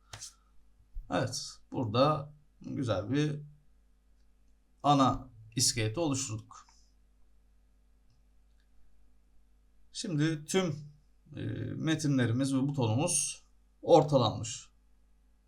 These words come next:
durumda. E, üst ve alt kısım da bunların hepsi biraz simetrik. Biraz değiştirelim. Şöyle yapalım. Yine iç bölümümüze gelerek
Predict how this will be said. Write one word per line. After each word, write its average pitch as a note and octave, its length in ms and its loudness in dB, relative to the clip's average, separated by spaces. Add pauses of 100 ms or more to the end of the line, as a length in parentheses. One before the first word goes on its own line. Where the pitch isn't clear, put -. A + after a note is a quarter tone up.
(320)
durumda. D#3 560 -2 (1900)
E, - 60 -16 (720)
üst D#3 320 -6
ve D3+ 160 2
alt D3 280 0
kısım D#3 520 -2 (2250)
da C3+ 180 -4
bunların C3 360 0
hepsi A#2+ 320 -6 (160)
biraz G#2+ 340 -6 (100)
simetrik. - 880 -6
Biraz B2+ 460 2
değiştirelim. A#2 580 0 (440)
Şöyle - 300 -4
yapalım. - 400 -12 (1120)
Yine D3 540 2
iç D3+ 280 2
bölümümüze A2+ 420 -2
gelerek - 720 -2